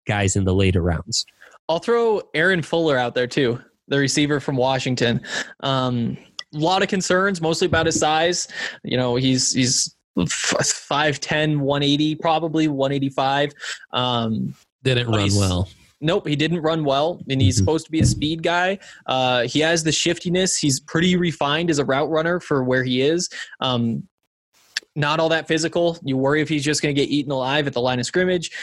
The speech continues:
Speaker 2: You worry if, uh, he can box out a receiver and make a catch. He doesn't have perfect hands, but, uh, you know, a-, as a late round prospect, he could be a lot of fun.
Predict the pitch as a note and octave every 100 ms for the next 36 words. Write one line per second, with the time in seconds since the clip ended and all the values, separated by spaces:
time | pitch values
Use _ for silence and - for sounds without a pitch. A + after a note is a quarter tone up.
0 | - C3 B2+ C#3 D3+ D3+ C#3+ C#3 C3 C#3
1 | B2+ B2 A#2+ - - C#3 C3 C#3 C3 B2
2 | A#2+ A2+ - C3+ C#3 D3 C#3+ C3+ B2+ C#3+
3 | D3+ C#3+ A#2+ C3 C3 B2 C#3 D3+ - -
4 | B2 C3 C#3 C3 C3 C#3 C3+ - C#3+ D3
5 | C#3 C#3+ D3 D#3 D#3+ - - - - C#3+
6 | C3+ C3+ C3 B2 A2+ - - _ _ _
7 | _ _ _ _ _ _ _ G3 G#3+ A#3
8 | B3+ E3 E3 D3+ D3+ D#3+ D3+ D3 C#3 C#3+
9 | C#3 - B2+ A#2+ - C#3 C3+ B2+ B2 A#2+
10 | A#2+ A2+ - A#2 -